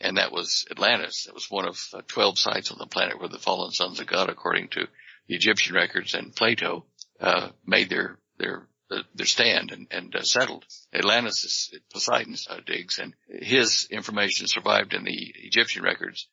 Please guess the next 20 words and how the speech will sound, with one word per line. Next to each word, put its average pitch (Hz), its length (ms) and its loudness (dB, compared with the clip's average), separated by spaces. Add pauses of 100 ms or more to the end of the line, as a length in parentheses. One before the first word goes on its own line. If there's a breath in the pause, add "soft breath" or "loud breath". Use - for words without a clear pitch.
(180)
more 110 200 4
than 101 160 -4
the 98 120 0
other 101 360 2
eleven 98 440 2
who 90 240 -6 (300)
landed - 420 2
in 92 80 -8
South 92 320 2
America 95 420 0
and 92 320 -12
Central 92 300 -2
America 95 320 2
and 95 160 -8
North 95 220 0
America 98 280 2
and 95 100 -2
Europe 92 380 4
and - 120 -10 (280 loud breath)
China. 92 400 4